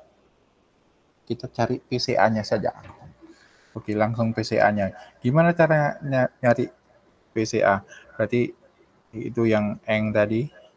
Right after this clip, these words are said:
yang English tadi, diherokan, dikasih hero. Caranya gimana?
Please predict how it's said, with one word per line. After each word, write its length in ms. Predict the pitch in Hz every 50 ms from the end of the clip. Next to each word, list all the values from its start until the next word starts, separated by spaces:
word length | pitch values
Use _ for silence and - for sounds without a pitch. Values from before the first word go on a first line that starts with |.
| _
yang 240 | - - 98 92 98
English 400 | 101 98 101 101 101 113 - -
tadi, 400 | - 110 104 98 113 143 160 151 - - _ _ _ _ _ _ _ -
diherokan, 1700 | 98 107 143 156 147 139 131 127 123 123 - _ _ _ _ _ - 107 107 107 107 107 104 117 107 104 98 - - 98 85 82 82 - - - - - - - -
dikasih 480 | - 92 87 - 92 87 - - - -
hero. 400 | - 101 101 98 98 90 80 - - 160 156 - - _ _ _ _ _ _ _ _ _ _ _ _ _ _ _ _ _ _ _ _ _ _ _ _ _ _ _ _ _ - 120 98 - - - - - - - _ _ _ _ _ _ _ _ _ _ _ _ _ _ _ _ _ _ _ _ _ _ _ _ _ _ _ _ _ _ _ _ _ _ _ _ _ _ _ _ _ _ _ _ _ _ _ _ -
Caranya 320 | 101 101 98 101 107 110
gimana? 560 | - - - 98 92 87 82 82 - - -